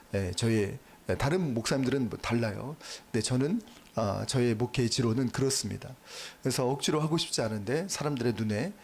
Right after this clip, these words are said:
또는 이제 어떻게 신학교에 와서 어쩔 수 없이 목회하는 게 아니라, 어, 정말 사명을 받은 사람만이,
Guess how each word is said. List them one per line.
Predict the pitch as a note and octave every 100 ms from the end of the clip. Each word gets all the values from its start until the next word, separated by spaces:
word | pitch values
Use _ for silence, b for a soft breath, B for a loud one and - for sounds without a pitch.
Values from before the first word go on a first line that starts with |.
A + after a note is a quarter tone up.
| B -
또는 | C#3 C3+ B2+
이제 | A2+ A#2 A#2+
어떻게 | A#2+ A#2+ C3+
신학교에 | C#3 E3+ F3 E3
와서 | C3+ G#2+ A#2
어쩔 | A2+ - C#3
수 | C3 C3+
없이 | G#2+ - C#3
목회하는 | B2 B2 - B2+ B2
게 | B2
아니라, | G2+ G#2 E3+ B2 - B B B B -
어, | B2+ A#2 G#2+
정말 | D#3 D3+
사명을 | D3 G#3 G3+ F#3+
받은 | D#3 G#2 B2
사람만이, | C3+ A#2+ G2 -